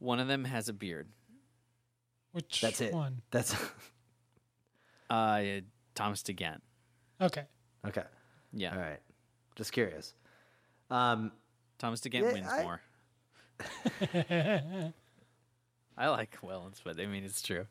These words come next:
Speaker 1: So Sag-, Sagan won, and it did. The, so last week when they said Sagan wasn't gonna do E three in Ghent and stuff, I thought, I don't
Speaker 2: Yeah.
Speaker 1: know, is that really gonna get him ready for Flanders? And of course, we, we didn't mention yet,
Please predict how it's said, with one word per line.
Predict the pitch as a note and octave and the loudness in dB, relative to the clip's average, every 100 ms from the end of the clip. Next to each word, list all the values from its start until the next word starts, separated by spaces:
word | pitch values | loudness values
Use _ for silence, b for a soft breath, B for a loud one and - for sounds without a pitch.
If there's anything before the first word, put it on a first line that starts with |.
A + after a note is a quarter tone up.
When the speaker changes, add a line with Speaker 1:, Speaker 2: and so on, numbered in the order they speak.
| _ b b b b b - - | _ b b b b b -8 0
Speaker 1:
So | - E3+ - | 2 2 2
Sag-, | - C#3 D3+ E3+ - | 0 4 2 0 -8
Sagan | - - E3 F#3+ F#3 | -4 2 4 4 2
won, | C#3 B2 G#2+ G#2+ - _ _ _ _ _ _ _ _ | 4 4 2 -2 -12 _ _ _ _ _ _ _ _
and | C#3 B2 A#2+ _ _ - | -2 -2 -2 _ _ -10
it | A#2 | -8
did. | - C#3+ D3+ - _ - | 0 0 0 -8 _ -8
The, | C3+ | -6
so | B2+ C3+ | -2 -2
last | C3+ D3 - | 0 0 -2
week | C#3 | -4
when | B2+ | -4
they | A#2 | -4
said | - G#2+ | -4 -2
Sagan | A2+ A2 G#2 | 2 2 2
wasn't | G2 G2 G#2+ | 0 0 -2
gonna | G#2 G2+ | -2 0
do | G#2 | 0
E | G2+ G#2 | 0 0
three | - G2+ F#2+ | 0 0 0
in | F#2 | 2
Ghent | F#2 F2+ F#2 | 2 2 -2
and | F2+ - | -8 -6
stuff, | - F2+ - | -2 -2 -2
I | G2 | -8
thought, | - F#2 - - _ _ - | -4 -4 -4 -12 _ _ -4
I | C3 | 2
don't | D#3+ | 2
Speaker 2:
Yeah. | C#3 | 0
Speaker 1:
know, | F2+ | -4
is | |
that | A#2+ B2+ | -4 -2
really | C3 C#3 | 0 0
gonna | C#3+ | 0
get | B2 B2 A#2 | 2 2 2
him | A2 | 0
ready | G2+ G2 | -2 -4
for | - F#2+ | -8 -8
Flanders? | F#2+ F2+ E2+ - - - b b b b b - | -6 -6 -8 -10 -10 -12 b b b b b -2
And | A2 G#2 G2 E2+ _ _ _ _ - | 2 2 0 -6 _ _ _ _ -4
of | A2+ | -4
course, | - A2+ G#2+ | 0 -2 0
we, | A#2 A2+ - | -4 -4 -2
we | A#2+ | 0
didn't | C3+ | 2
mention | B2 A#2 A2 | 0 0 0
yet, | G2+ | 0